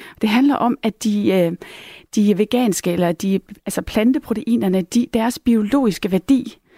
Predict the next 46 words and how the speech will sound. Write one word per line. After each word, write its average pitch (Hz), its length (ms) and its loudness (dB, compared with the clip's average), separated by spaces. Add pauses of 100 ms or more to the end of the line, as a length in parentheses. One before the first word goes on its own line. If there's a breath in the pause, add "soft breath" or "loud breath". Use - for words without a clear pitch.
(340 loud breath)
i 214 80 0
forhold 220 480 -2
til - 280 -2
de 202 140 0
essentielle 196 540 0
mas-, 226 160 -2
med, 190 260 0
hvad 196 100 0
hedder 208 120 2
det, 190 120 -2
aminosyre 214 640 2
er 196 240 -2
lidt 196 240 -4
dårligere. 254 460 -2 (400 loud breath)
Så - 140 -2
man 220 120 2
skal 214 180 -4
simpelthen 254 260 2
have 208 180 4
mere 240 320 2
mad, 220 340 2 (480 loud breath)
og 214 100 0
man 208 120 0
skal - 180 -8
anstrenge 226 380 -2
sig 208 140 -2
noget. 220 340 2
Det 240 60 2
er 226 40 4
noget 247 240 2
vanskeligere 240 400 2
at 170 60 0
lave 196 200 2
en 254 100 2
vegansk 233 340 -2
diæt, 240 320 0
der 202 60 -2
bliver 196 200 0
fuldgyldig 202 640 0 (380 loud breath)
og, 196 100 -2 (120)
og 196 100 -2
tilstrækkelig. 208 680 -4 (380 loud breath)
Og - 180 -6
derfor, 233 380 -4
øh, 214 360 0
er, - 160 -6